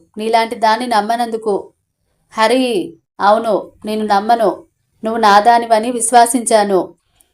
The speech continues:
ఇప్పుడెవరు కాదన్నారు? నేనెప్పటికీ నీ దాన్నే,"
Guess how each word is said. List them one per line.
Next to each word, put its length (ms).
ఇప్పుడెవరు 460
కాదన్నారు? 840
నేనెప్పటికీ 560
నీ 200
దాన్నే," 640